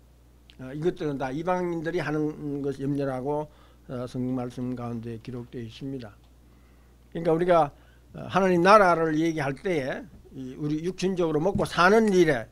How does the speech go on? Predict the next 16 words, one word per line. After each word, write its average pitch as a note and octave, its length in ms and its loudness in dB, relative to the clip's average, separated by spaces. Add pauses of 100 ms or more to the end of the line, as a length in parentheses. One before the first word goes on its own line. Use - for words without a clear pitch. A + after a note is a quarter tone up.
(520)
에, - 140 -14 (560)
내가 F3+ 280 4
믿음 F#3+ 260 0
생활 D#3+ 280 0
좀 E3 180 -2
잘해서 D#3 380 0
이 E3+ 100 -4
땅 F3+ 160 -2
위에 E3+ 160 -2
잘 D3 160 -2
먹고 D#3+ 300 -2
잘 D3+ 200 0
살고 D3+ 640 0
좀 D#3 160 0
잘 D#3 240 2
되고, D#3+ 380 2